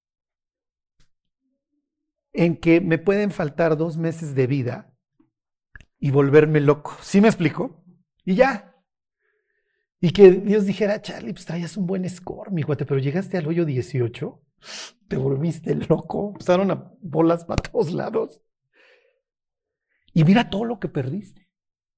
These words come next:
Y mira todas las personas que al-, alcanzaste a tropezar, más las que se vayan acumulando post-mortem.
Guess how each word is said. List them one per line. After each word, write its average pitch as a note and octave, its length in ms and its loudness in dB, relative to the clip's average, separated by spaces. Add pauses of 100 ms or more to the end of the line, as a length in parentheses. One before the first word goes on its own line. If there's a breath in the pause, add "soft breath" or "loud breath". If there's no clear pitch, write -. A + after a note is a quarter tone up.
(840)
Y F#3 80 6
mira C4 260 6
todas D4 220 2
las C#4+ 200 0
personas A3+ 360 0
que E3 100 2
al-, D#3 160 4
alcanzaste D#3 760 -2
a F#3+ 100 -10
tropezar, C#3 640 -8
más C#3 140 0
las C#3 180 -2
que C3+ 80 -6
se C3+ 180 -4
vayan E3 300 -2
acumulando D3 760 -4
post-mortem. E3 880 -4